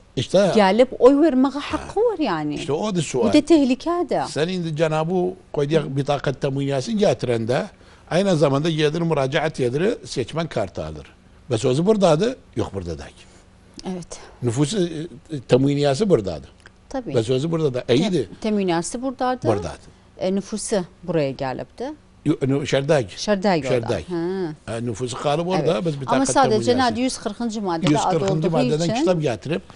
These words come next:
Speaker 2: Evet.
Speaker 1: işte indi biz deyəndə sıxıntımız, hani deyirsən, sən Cenab-ı Hükkâkdə, e, seçim, e, olmadı.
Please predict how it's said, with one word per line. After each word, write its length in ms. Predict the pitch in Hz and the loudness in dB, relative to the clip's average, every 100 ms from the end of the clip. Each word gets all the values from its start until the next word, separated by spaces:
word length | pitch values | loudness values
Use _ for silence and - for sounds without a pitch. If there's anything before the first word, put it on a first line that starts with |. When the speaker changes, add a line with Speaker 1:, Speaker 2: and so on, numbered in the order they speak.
| - - | -20 -12
Speaker 2:
Evet. 200 | 147 - - | -12 -10 -10
Speaker 1:
işte 180 | - 175 | -2 0
indi 160 | 202 | 2
biz 160 | 190 170 | 0 0
deyəndə 280 | 190 185 196 | 0 0 -2
sıxıntımız, 640 | - 160 147 120 127 120 | -2 -2 -2 -2 -2 -2
hani 200 | 127 139 | 0 -2
deyirsən, 220 | 160 165 127 | -2 -2 -2
sən 180 | 139 | -2
Cenab-ı 320 | 131 135 143 175 | 0 0 0 0
Hükkâkdə, 720 | 156 120 127 117 - 131 117 - - - | -4 -2 -2 -2 -2 -4 -4 -8 -20 -12
e, 280 | - 117 - | -2 -2 -2
seçim, 420 | - 113 - 107 110 | -4 -6 -6 -6 -4
e, 180 | 101 110 | -4 -4
olmadı. 460 | 92 87 76 69 | -4 -4 -8 -12